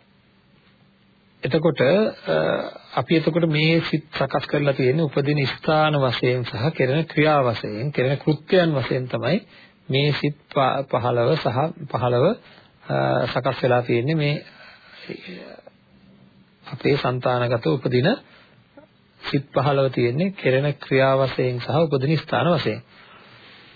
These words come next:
අ, එතකොට මේ අහේතුක සිත් උපදින තැන් වශයෙන් අපි ගත්තොත් එහෙම, ඒ කියන්නේ තැන් වශයෙන් සහ කෘත්‍ය වශයෙන් ගත හැඳ උපදින තැන් වශයෙන් අපි පොඩ්ඩක් ඒක ගැන අවධානය යොමු කරන්න ඕනේ. මේ අ-, අහේතුක සිත් උපදින්නේ ප්‍රසාද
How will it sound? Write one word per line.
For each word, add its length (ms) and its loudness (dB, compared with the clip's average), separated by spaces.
අ, 120 0
එතකොට 440 0
මේ 380 2
අහේතුක 580 2
සිත් 260 -2
උපදින 520 2
තැන් 320 0
වශයෙන් 420 4
අපි 140 0
ගත්තොත් 520 -2
එහෙම, 200 -2
ඒ 160 -6
කියන්නේ 240 -2
තැන් 200 0
වශයෙන් 360 -2
සහ 220 -2
කෘත්‍ය 320 -2
වශයෙන් 320 0
ගත 180 -4
හැඳ 160 -2
උපදින 360 0
තැන් 240 0
වශයෙන් 340 0
අපි 140 -6
පොඩ්ඩක් 440 -4
ඒක 140 0
ගැන 200 -2
අවධානය 440 -2
යොමු 160 -8
කරන්න 320 -4
ඕනේ. 300 0
මේ 160 2
අ-, 300 2
අහේතුක 520 2
සිත් 240 0
උපදින්නේ 580 0
ප්‍රසාද 520 0